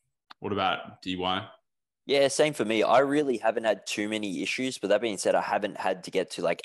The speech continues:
Speaker 2: astronomical amounts of carbs. Like, you know, Lawrence might have been here on probably, like, eight hundred plus grams of carbs I remember hearing about once, which I haven't had the pleasure of hitting just yet,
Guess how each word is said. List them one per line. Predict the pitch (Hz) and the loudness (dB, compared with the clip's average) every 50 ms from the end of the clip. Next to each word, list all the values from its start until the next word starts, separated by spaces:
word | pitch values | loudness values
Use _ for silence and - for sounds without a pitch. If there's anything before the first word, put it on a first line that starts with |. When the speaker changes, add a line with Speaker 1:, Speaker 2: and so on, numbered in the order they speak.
| - | -8
Speaker 2:
astronomical | - - 82 90 92 - - - 95 87 82 82 87 92 92 - 98 92 85 82 - | -4 -4 -4 -2 -4 -6 -6 -6 -6 -4 -4 -6 -6 -6 -4 -2 -2 -2 -2 -4 -8
amounts | - 87 85 85 90 95 - - | -8 -6 -4 -2 -2 -2 -4 -6
of | 85 | -8
carbs. | - - 82 85 87 95 98 95 - | -4 -2 0 2 2 2 0 -2 -4
Like, | - 71 82 - - - | -4 -4 -4 -6 -8 -12
you | 82 | -10
know, | 85 85 87 - - - - - - - _ - | -10 -10 -10 -12 -14 -18 -18 -20 -20 -18 _ 2
Lawrence | 98 104 104 101 95 - - - | 6 6 6 6 2 -2 -2 2
might | 90 87 87 | 4 4 4
have | 90 85 82 | 4 2 0
been | - 92 90 87 85 | 0 -2 -2 -2 -2
here | 90 92 92 92 92 | 0 2 2 2 2
on | 90 87 | 2 0
probably, | - 98 87 92 90 87 | -2 0 2 2 4 4
like, | 87 90 - | 2 2 2
eight | - 95 95 - | 2 2 2 0
hundred | 87 90 90 85 87 85 82 | -2 -4 -4 -4 -6 -8 -2
plus | - 92 95 - - | 2 2 2 2 0
grams | - 92 90 90 82 | -2 -2 -2 -2 -4
of | - | -4
carbs | - 98 95 104 104 - 98 | 0 2 2 2 2 2 2
I | 87 | 2
remember | 87 87 85 85 85 87 85 85 87 - _ | 2 0 -2 0 2 2 2 2 0 -4 _
hearing | - - 98 95 92 90 90 | -10 -4 0 0 0 0 0
about | 90 87 85 80 80 | 0 0 2 2 2
once, | 87 90 87 85 - | 2 2 0 -2 -6
which | - 87 - | -6 -2 2
I | 101 95 98 | 4 4 6
haven't | 101 95 95 85 | 4 4 0 -2
had | - 92 92 90 87 85 | -2 -2 -2 -2 -2 -2
the | 85 87 87 - - | 0 0 0 -2 -4
pleasure | - - 104 104 98 95 110 | -2 0 2 2 2 2 0
of | - - 90 - | 0 0 0 -2
hitting | - - - - 131 - 113 95 92 90 95 | -4 -8 -4 -4 -2 -2 -2 -4 -4 -6 -6
just | 90 92 87 - - | -4 -4 -4 -4 -2
yet, | 73 90 107 131 - | 0 2 2 2 2